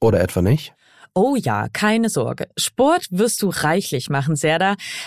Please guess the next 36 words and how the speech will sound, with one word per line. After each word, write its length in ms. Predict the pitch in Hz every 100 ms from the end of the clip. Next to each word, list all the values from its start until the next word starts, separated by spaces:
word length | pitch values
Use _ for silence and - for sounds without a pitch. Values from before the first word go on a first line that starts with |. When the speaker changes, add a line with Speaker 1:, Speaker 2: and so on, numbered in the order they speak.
| -
Speaker 2:
Aber 320 | 220 233 233
das 300 | 208 233 269
ist 160 | 277 -
leider 300 | 254 247 240
nicht 360 | 220 294 - 262
mal 140 | 262
die 140 | 226
Hälfte 400 | 165 185 185 -
dessen, 480 | 180 143 - 160 165
was 160 | 214 208
vor 180 | - 143
dir 120 | 131
liegt. 420 | 123 - - - _ _ -
Speaker 1:
Das 200 | 120 120
ist 160 | 110 -
Lilly. 340 | 98 87 - _ _
Sie 180 | - 110
begleitet 520 | 98 95 113 139 131
uns, 360 | 117 120 - - -
mich, 480 | 87 98 - -
auf 140 | 107 101
meiner 320 | 98 98 92
Reise 340 | 95 117 123
und 140 | 107 101
bewahrt 400 | 101 104 127 -
mich 180 | 123 131
hoffentlich 460 | 147 127 107 104
davor, 440 | 101 - 104 113 117
hier 540 | - 104 107 147 151 -
zu 220 | - 185
viel 300 | - 139 131
um 180 | 117 113
den 180 | 110
heißen 280 | 101 101 110
Brei 220 | 98 98
herumzureden. 840 | 92 85 82 82 - 82 78 82